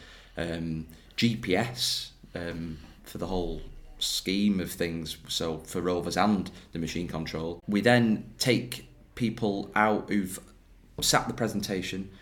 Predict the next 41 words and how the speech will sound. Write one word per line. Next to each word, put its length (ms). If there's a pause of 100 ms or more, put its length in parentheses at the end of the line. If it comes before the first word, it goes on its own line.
(100)
we 80
then 120
take 220
them 120
to 140
a 40
site 440
or 160
one 160
of 120
our 140
quarries 580 (400)
and 420
show 440
them 180
it. 100 (440)
So 380 (300)
we'll 400 (680)
have 140
a 60
plant 280
operator 400
there 220
who's 180
actually 300
on 140
a 40
dozer 480
or 180
an 60
excavator, 720 (560)
and 340
we'll 180
tilt 300
the 60
screen 380
so 100
people 220
can 140
see 420 (240)
and 320